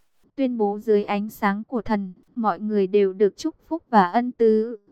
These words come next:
Thật thà mang theo tín ngưỡng chân thành, đám tín đồ chạy vội đến tòa Thánh Bỉ Đắc Thành.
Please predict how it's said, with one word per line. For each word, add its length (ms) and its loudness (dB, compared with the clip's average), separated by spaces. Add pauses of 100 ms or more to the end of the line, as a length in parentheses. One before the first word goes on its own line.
(380)
Thật 220 -8
thà 180 0
mang 300 2
theo 220 -2
tín 380 -2
ngưỡng 200 -6
chân 240 2
thành, 380 -4 (240)
đám 260 2
tín 280 0
đồ 240 2
chạy 240 -2
vội 260 -4
đến 280 0
tòa 240 2
Thánh 280 -4
Bỉ 160 0
Đắc 220 -2
Thành. 360 -4